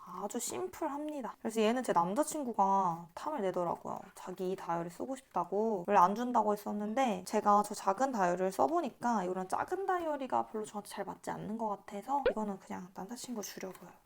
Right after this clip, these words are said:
남자분들이 쓰시기에도 너무 아기자기한 느낌은 아니어서 괜찮을 것 같아요. 그 다음에 프리노트는 뭐 따로 없고 이렇게 무지, 형광색의 아주 예쁜 형광 코랄 속지가 있습니다.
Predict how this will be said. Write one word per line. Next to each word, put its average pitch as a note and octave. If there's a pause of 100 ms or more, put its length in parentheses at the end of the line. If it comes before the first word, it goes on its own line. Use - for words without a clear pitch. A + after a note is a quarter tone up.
(160)
남자분들이 C4+
쓰시기에도 C4+
너무 G3
아기자기한 C#4+
느낌은 A3
아니어서 G3+
괜찮을 G#3+
것 -
같아요. - (100)
그 A3
다음에 G#3+
프리노트는 C4
뭐 F3+
따로 B3+
없고 G#3+
이렇게 F#3
무지, G3+ (140)
형광색의 C4+
아주 F#3
예쁜 -
형광 D4
코랄 A3+
속지가 G3+
있습니다. -